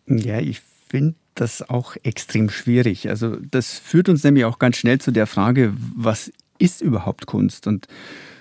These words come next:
dafür gibt es ja keine endgültige Definition. Das wird seit Jahrhunderten diskutiert und ausgehandelt zwischen den Schaffenden,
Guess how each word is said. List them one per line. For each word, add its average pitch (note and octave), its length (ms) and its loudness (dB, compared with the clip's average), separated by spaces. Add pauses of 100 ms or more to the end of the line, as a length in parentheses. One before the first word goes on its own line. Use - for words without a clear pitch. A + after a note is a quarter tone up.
(160)
dafür B2+ 200 2
gibt A#2 200 0
es A#2+ 60 2
ja A#2+ 60 6
keine A#2 280 4
endgültige B2+ 520 2
Definition. A#2+ 760 2
Das B2+ 260 -2
wird B2 160 0
seit - 580 -4
Jahrhunderten A2+ 640 4
diskutiert E3+ 720 -2
und A#2 180 0
ausgehandelt C3+ 800 2
zwischen C#3+ 520 2
den A2 280 2
Schaffenden, B2 960 2